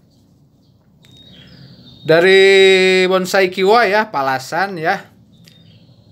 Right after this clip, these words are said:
yang ada di perbukitan Maroko ya. Jadi ya, pohonnya sih udah sampai ya, udah sampai.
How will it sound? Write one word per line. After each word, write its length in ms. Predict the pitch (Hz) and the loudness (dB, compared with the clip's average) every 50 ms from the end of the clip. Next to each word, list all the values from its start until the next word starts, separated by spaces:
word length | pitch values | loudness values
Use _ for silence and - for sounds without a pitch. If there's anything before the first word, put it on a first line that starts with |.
| _ - - | _ -20 -14
yang 320 | - 147 151 156 165 165 160 | -6 -4 -2 -2 -2 -2 -4
ada 240 | 160 160 165 165 | -2 -2 -2 -4
di 160 | 160 165 165 160 | -2 -4 -6 -4
perbukitan 680 | 165 165 156 160 151 143 - - 151 - 175 160 156 | -6 -10 -10 -10 -12 -12 -12 -14 -12 -8 -8 -8 -8
Maroko 520 | 156 151 147 143 135 127 127 - 175 185 170 | -6 -8 -6 -6 -8 -10 -10 -8 -6 -4 -4
ya. 280 | 139 139 160 160 151 135 | -2 -2 -2 -4 -6 -8
Jadi 640 | 127 131 131 127 139 151 156 151 147 139 131 123 113 110 120 127 - - | -10 -10 -10 -8 -8 -10 -8 -8 -8 -8 -8 -10 -12 -14 -20 -20 -20 -18
ya, 360 | 120 139 147 156 170 185 190 190 | -10 -4 -2 0 2 0 0 -2
pohonnya 400 | - 196 190 196 208 214 220 214 | -4 -6 -4 -4 -6 -6 -8 -10
sih 520 | - 262 247 233 226 214 202 202 202 202 190 - - - | -8 -8 -6 -4 -2 -2 -2 -2 -2 -4 -6 -12 -20 -18
udah 240 | - 175 160 170 175 | -14 -6 -6 -6 -4
sampai 480 | 175 185 147 143 143 135 190 190 170 | -4 -4 -4 -6 -6 -6 -6 -6 -4
ya, 80 | 165 170 | -4 -6
udah 200 | 165 143 135 127 | -6 -6 -8 -10
sampai. 1160 | - 127 113 113 110 110 110 _ - 135 135 139 147 147 147 151 151 156 160 170 165 165 165 | -8 -10 -10 -10 -10 -14 -16 _ -10 -6 -4 -2 -2 -4 -4 -6 -6 -4 -4 -6 -6 -8 -12